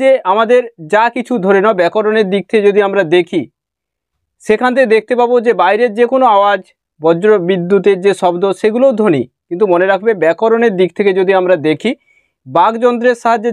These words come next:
যা কিছু উচ্চারিত হয়, যা কিছু আমাদের মুখগহ্বর থেকে বেরিয়ে আসে যে আওয়াজটা, সেটাই মনে রাখবে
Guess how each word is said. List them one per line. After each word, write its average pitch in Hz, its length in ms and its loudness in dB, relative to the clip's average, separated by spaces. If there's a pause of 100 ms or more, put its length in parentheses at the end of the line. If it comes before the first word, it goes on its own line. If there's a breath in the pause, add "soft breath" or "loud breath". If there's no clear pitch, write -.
যা 196 120 2 (100)
কিছু 262 260 -6
উচ্চারিত 208 380 -2 (100)
হয়, 220 180 0
যা 185 80 2 (100)
কিছু 233 220 -4
আমাদের 202 300 0
মুখগহ্বর 180 460 0 (100)
থেকে 220 220 0
বেরিয়ে 185 300 2
আসে 190 140 -6 (120)
যে 202 80 2 (160)
আওয়াজটা, 165 400 2 (500)
সেটাই 247 340 0
মনে 196 220 -2
রাখবে 180 220 0